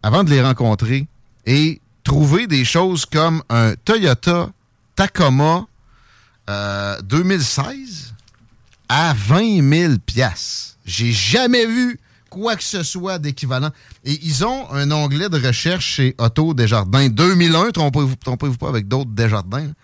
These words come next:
qui vendent des chars. Surtout pas.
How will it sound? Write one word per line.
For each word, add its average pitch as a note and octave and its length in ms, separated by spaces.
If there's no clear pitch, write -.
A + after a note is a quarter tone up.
qui - 60
vendent A#2 240
des A2 160
chars. C#3 300
Surtout - 360
pas. C3 180